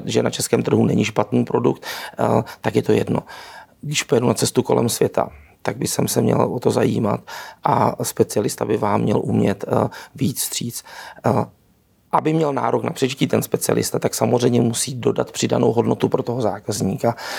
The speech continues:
Eh, v našem případě, eh, je to vždycky ta služba. Ať služba, když se s ním hovoříme o, o tom pojištění, ať celý proces sjednání pojištění, který by měl být ně-, lepší, intuitivnější,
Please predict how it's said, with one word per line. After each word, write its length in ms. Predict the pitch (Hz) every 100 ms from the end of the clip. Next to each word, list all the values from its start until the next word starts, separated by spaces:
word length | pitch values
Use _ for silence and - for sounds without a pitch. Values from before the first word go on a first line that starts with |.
| - -
Eh, 300 | - 117 113 120 - - - _
v 100 | 151
našem 340 | 123 127 147 143
případě, 420 | - 120 120 113
eh, 560 | - 117 - - - - 113 117 - -
je 140 | 135
to 120 | -
vždycky 380 | 120 107 - 127
ta 80 | -
služba. 460 | - 98 - - - - - - _ -
Ať 140 | 165
služba, 500 | - 147 127 131 123
když 260 | 123 120 -
se 100 | 120
s 100 | 143
ním 120 | 127
hovoříme 540 | 113 127 135 131 131
o, 180 | 131 135
o 140 | -
tom 200 | - 120
pojištění, 680 | 117 120 117 - 120 117 117 - - - -
ať 180 | - -
celý 300 | - 139 127
proces 380 | 135 123 127 -
sjednání 540 | 131 123 123 123 120
pojištění, 480 | - - - 117 113
který 240 | - 123
by 100 | 123
měl 240 | 110 113 120
být 360 | 123 120 113
ně-, 140 | 113 101 -
lepší, 560 | 135 - - 127 -
intuitivnější, 1040 | 120 113 127 123 - 117 113 101 - 117